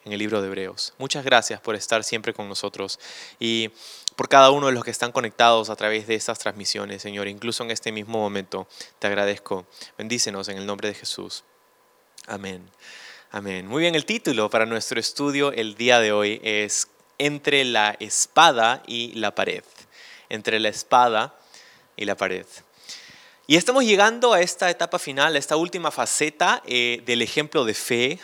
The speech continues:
de Moisés. Hebreos capítulo once nos muestra un montón de ejemplos de fe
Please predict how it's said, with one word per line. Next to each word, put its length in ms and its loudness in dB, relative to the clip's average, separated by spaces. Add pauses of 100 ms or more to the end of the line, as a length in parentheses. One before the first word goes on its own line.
(120)
de 140 0
Moisés. 720 -2 (180)
Hebreos 300 0
capítulo 400 4
once 180 -2
nos 160 -6
muestra 300 -6
un 60 -8
montón 280 -4
de 60 -4
ejemplos 340 -4
de 80 -6
fe 260 0